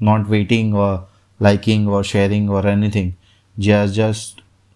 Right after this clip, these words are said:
watching it and then scrolling. It is similar,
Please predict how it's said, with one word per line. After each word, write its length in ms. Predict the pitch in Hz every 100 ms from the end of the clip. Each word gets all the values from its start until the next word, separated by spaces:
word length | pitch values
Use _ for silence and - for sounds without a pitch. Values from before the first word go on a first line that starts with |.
| _
watching 540 | 107 95 101 - 120 117
it 260 | 117 123 - _ _ _ _ _ _ _
and 200 | 101 95
then 140 | 104
scrolling. 480 | 101 107 98 95 90 - _ _ _ _ _ _ _ _ _ _ _ _ _ _ _
It 160 | 107 104
is 120 | 117
similar, 640 | 127 120 123 131 131 131